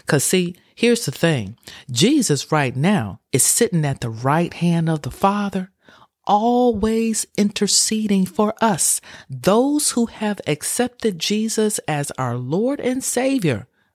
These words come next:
Hallelujah. Christ is interceding on your behalf. And you know what? Even if you have not received Jesus as your Lord and Savior, folks like us, folks who are,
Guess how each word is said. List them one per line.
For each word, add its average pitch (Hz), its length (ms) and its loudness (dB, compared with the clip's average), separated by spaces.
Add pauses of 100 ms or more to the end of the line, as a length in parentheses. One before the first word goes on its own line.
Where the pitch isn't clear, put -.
(320)
Hallelujah. 196 1160 0 (1120)
Christ - 500 -2
is 165 160 -2 (140)
interceding 247 800 0
on 214 180 2
your 226 160 2
behalf. 226 340 0 (300)
And 277 160 2
you 302 60 4
know 330 160 4
what? 349 300 2 (520)
Even 330 500 4
if 247 260 0
you 214 120 2
have 170 260 -2
not 175 580 0
received 120 540 -2
Jesus 110 580 -4
as 117 240 -2
your 190 180 2
Lord 247 340 2
and 240 120 2
Savior, 269 560 -2 (960)
folks - 560 -2
like 233 400 0
us, 226 300 2
folks - 340 -2
who 196 220 0
are, 131 240 -2